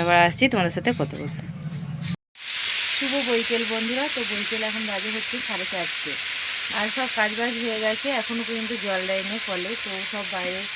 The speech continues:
টেপা কলটা থেকে পাম্প করে করে নিয়ে সব কাজ হলো। পাচ্ছ, রান্নাঘর থেকে ভিডিওটা করছি। তো দেখো, এখানে আলু ভাজা চাপিয়ে দিয়েছি, আর এখানে আটা মাখা আছে, রুটি করে নেবো। তার কারণ হচ্ছে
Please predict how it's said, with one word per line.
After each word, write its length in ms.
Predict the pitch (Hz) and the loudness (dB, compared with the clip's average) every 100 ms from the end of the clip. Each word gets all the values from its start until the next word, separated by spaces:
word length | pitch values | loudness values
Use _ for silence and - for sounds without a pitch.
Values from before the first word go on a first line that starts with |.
| - - - | -2 -2 -2
টেপা 220 | 208 220 208 | -2 -2 0
কলটা 240 | 208 214 226 | -2 -2 -2
থেকে 180 | 220 233 226 | -2 -2 -2
পাম্প 200 | 190 185 | -2 -2
করে 140 | 208 208 | -2 -2
করে 140 | 208 220 208 | -2 -2 -2
নিয়ে 140 | 196 - - | -2 -2 -2
সব 120 | 220 - | -2 0
কাজ 160 | 180 185 - | 0 0 0
হলো। 220 | - - - - - - - - - - - | 0 -2 -2 -2 -2 -2 -2 -2 -2 -4 -2
পাচ্ছ, 240 | 233 233 277 294 | 0 2 4 4
রান্নাঘর 460 | 247 196 214 233 226 208 | 4 2 2 2 0 0
থেকে 200 | 226 220 226 | 0 2 2
ভিডিওটা 380 | 214 202 202 208 208 | 2 0 0 0 0
করছি। 380 | 208 208 - 202 240 - - - - | 0 0 0 0 0 0 0 0 0
তো 60 | 196 190 | 2 2
দেখো, 180 | 190 208 | 4 2
এখানে 180 | 214 214 | 2 4
আলু 140 | 190 202 | 4 4
ভাজা 220 | 214 208 208 | 4 2 2
চাপিয়ে 300 | 208 185 202 190 | 2 4 2 4
দিয়েছি, 360 | 202 208 - 294 415 - - - - 233 196 | 2 2 2 0 0 -2 -4 -4 -6 0 2
আর 80 | 185 | 2
এখানে 200 | 202 214 190 | 2 4 4
আটা 160 | 180 196 | 4 0
মাখা 220 | 190 185 196 196 | 0 2 2 4
আছে, 140 | - 226 | 2 2
রুটি 220 | 190 190 196 | 2 0 0
করে 200 | 180 170 160 | 2 2 0
নেবো। 220 | 156 147 147 - - - - - - - - - - - - - - _ - - - | -2 -4 -4 -4 -4 -4 -4 -4 -4 -4 -2 -2 -2 -4 -2 -4 -6 _ -12 -6 -2
তার 140 | 240 233 | 0 0
কারণ 180 | 220 233 | 0 0
হচ্ছে 200 | 247 254 | -2 -2